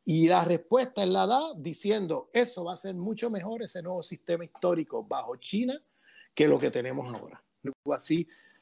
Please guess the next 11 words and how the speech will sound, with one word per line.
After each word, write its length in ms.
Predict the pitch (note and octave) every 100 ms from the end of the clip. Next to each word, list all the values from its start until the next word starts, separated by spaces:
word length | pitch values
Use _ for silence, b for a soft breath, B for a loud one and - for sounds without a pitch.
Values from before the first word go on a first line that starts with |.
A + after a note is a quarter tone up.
| b b
en 160 | D#3+ C3
lugar 340 | B2+ C3+ D3
de 180 | D3 D3+
otro 360 | C#3+ C#3+ D3+ C#3+
nuevo 280 | D3 D3
sistema 580 | D3 C3+ - - C3+ D3
global, 600 | C#3 B2 A#2+ C#3+ D3 C#3+ _ _ _ _ _
eh, 320 | - D#3 C3+ C3
diferente 500 | C#3 C3 C3+ C3+ C#3
a 100 | C3
este. 800 | D3+ D#3 - - D3 D3 D3